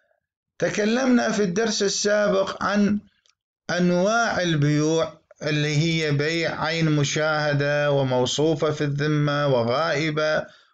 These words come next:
وقلنا أنه النوع الأول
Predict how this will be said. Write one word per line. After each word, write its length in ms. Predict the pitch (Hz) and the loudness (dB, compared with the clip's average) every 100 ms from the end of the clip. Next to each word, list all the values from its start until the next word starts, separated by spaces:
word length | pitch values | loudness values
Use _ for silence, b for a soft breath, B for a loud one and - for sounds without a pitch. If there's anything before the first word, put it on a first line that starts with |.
| _ | _
وقلنا 800 | 147 147 147 196 190 170 160 147 | -4 -2 0 0 0 0 0 0
أنه 360 | 156 156 151 151 | 0 2 2 2
النوع 420 | 143 151 175 156 | 4 4 2 0
الأول 800 | 156 156 185 202 175 156 160 165 | 0 0 0 2 2 0 -2 -4